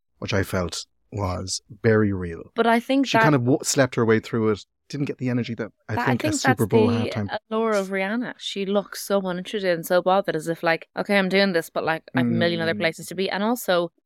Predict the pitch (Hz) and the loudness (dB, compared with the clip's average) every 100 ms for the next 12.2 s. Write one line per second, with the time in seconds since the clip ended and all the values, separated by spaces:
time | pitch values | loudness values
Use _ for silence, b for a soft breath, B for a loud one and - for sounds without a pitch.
0 | _ - 208 233 240 214 202 208 175 156 | _ 0 2 2 2 4 4 2 0 -2
1 | 156 _ _ _ _ _ - 190 196 233 | -4 _ _ _ _ _ -4 -2 2 2
2 | 233 226 208 202 240 240 - 233 208 190 | 2 0 2 4 2 0 -2 0 0 0
3 | 180 175 - 170 170 165 160 160 156 - | 0 -2 -4 -6 -2 2 4 2 -2 -8
4 | - 175 170 - 180 175 160 180 190 247 | -2 -2 -2 -2 0 -2 0 2 4 2
5 | - - 101 80 _ - 190 175 - 170 | -6 -10 -10 -10 _ -8 -4 -2 -4 -2
6 | 208 208 175 160 165 151 165 170 151 160 | 2 2 4 4 2 0 -2 -2 -4 -6
7 | - 165 165 - 170 160 156 160 147 151 | -6 -4 -4 2 2 2 0 0 -6 -4
8 | 160 160 - 160 - 160 - 160 143 151 | -4 -4 -2 -2 -2 -4 2 2 2 -2
9 | 135 82 - _ _ _ _ - 185 170 | -2 -4 -12 _ _ _ _ -2 2 2
10 | 127 180 170 180 - 180 170 156 160 165 | 0 -2 0 -2 -4 -2 0 2 2 2
11 | 165 - - 190 226 156 147 - - 185 | 0 -8 -2 0 0 -2 -4 -6 -4 -2
12 | 175 143 | 0 -2